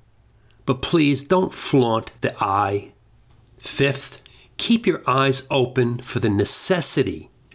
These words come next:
that nature and the world will need you to engage in. Sixth, be grateful. If you have more, celebrate your wow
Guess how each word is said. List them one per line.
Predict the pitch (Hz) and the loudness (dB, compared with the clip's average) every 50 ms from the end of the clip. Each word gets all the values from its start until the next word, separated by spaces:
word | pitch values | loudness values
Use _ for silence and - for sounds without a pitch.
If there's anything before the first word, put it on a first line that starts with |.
| - | -4
that | - 110 107 - | -2 -2 -2 0
nature | 120 110 110 123 135 160 170 - - - - 180 170 | 0 2 4 4 4 2 0 0 0 2 2 2 0
and | 165 - 135 117 110 | 0 0 0 0 2
the | 107 | 0
world | 104 98 98 104 110 113 117 117 117 113 117 117 - - - - | 0 0 0 2 4 4 4 4 4 2 0 -2 -4 -8 -4 0
will | 123 120 113 113 117 | 0 2 4 4 4
need | 110 117 127 131 127 127 127 98 95 | 4 4 4 4 4 2 0 0 2
you | 110 113 113 | 2 2 4
to | - 120 117 110 | 2 2 0 0
engage | 104 101 95 113 104 92 90 87 87 - 101 | 0 2 2 2 2 2 0 0 -2 -2 -2
in. | 95 87 - - - _ _ _ _ _ _ _ _ _ _ _ _ _ _ | -2 -4 -6 -10 -14 _ _ _ _ _ _ _ _ _ _ _ _ _ _
Sixth, | - - - - - - 135 139 139 - - - - - _ _ _ _ - - | -6 -2 0 0 2 2 0 0 0 -2 -4 -6 -10 -20 _ _ _ _ -6 -2
be | - 135 | 0 0
grateful. | 104 98 120 143 139 139 135 - - - 160 147 135 - - - _ _ _ _ | 0 2 2 4 4 4 2 0 -2 0 0 0 -2 -4 -10 -20 _ _ _ _
If | - 135 127 127 - | 0 0 0 2 0
you | 147 160 196 214 196 | 0 2 4 4 2
have | 190 - 180 175 170 160 127 123 | 2 0 0 2 2 2 2 4
more, | 120 117 120 127 143 170 180 165 131 110 101 95 101 120 - - - _ _ _ - - | 4 4 6 6 6 6 6 6 6 4 4 2 2 0 -2 -6 -14 _ _ _ -14 -6
celebrate | - - - - - 151 151 156 170 139 120 147 147 156 | -2 0 0 2 2 2 2 2 2 2 2 2 2 2
your | - 170 165 165 156 | 2 4 4 6 6
wow | 135 110 113 113 113 117 113 110 120 127 127 127 | 6 6 4 4 2 2 2 2 4 2 2 0